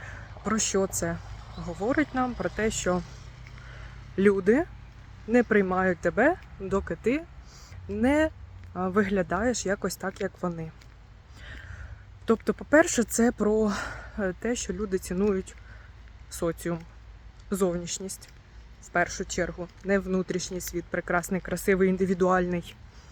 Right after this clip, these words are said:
а те, що зверху, картинку, яку ти намалюєш для соціуму. Це по-перше. По-друге, це про те, що людина знецінює себе через те, що не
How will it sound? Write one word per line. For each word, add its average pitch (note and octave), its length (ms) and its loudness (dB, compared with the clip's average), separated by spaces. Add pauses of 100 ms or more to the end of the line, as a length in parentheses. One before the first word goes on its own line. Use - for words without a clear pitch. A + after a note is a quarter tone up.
(420)
а G#3 280 4 (840)
те, F#3+ 140 6
що G3 220 4
зверху, F3+ 520 2 (1500)
картинку, G3 720 6 (340)
яку F3+ 220 -2
ти F3+ 120 0
намалюєш F3+ 500 0
для E3+ 140 -6
соціуму. E3+ 600 -6 (880)
Це G3 100 8
по-перше. F3 480 0
По-друге, A#3 460 4
це F#3+ 200 4
про F#3+ 180 -2
те, A#3 240 2
що F3 480 0 (540)
людина G3 540 6
знецінює F#3 760 0
себе G3+ 480 4 (1400)
через G#3 260 2
те, B3 160 4
що G#3 180 2
не A3+ 340 6